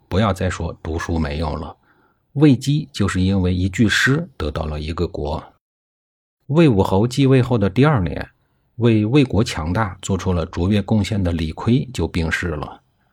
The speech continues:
好在李悝制定的国策、国法具有一定的先进性，能继续为魏国的发展保驾护航。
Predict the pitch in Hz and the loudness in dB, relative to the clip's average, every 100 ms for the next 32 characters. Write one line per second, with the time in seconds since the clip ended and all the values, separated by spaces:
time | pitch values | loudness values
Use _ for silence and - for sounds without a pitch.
0 | _ _ _ _ - 87 90 165 139 95 | _ _ _ _ -4 -2 0 2 4 2
1 | 90 - 156 - - - 98 101 90 - | 0 0 0 0 -2 0 2 2 0 -2
2 | 85 101 - 151 - - - 90 127 - | -2 -2 0 -2 -2 -6 -2 0 0 -4
3 | - - 101 90 80 87 113 95 82 - | -6 -6 -2 0 -2 -2 0 0 0 0
4 | 131 127 95 - 82 - _ _ _ - | 2 4 2 0 -4 -8 _ _ _ -4
5 | 92 90 127 127 175 123 98 95 85 131 | 0 2 0 0 0 2 2 0 2 2
6 | 104 85 98 - 117 139 76 80 - - | 0 -2 -4 -4 -4 -2 -4 -4 -6 -6
7 | 87 - - - - 78 | -6 -4 -4 -2 -2 -4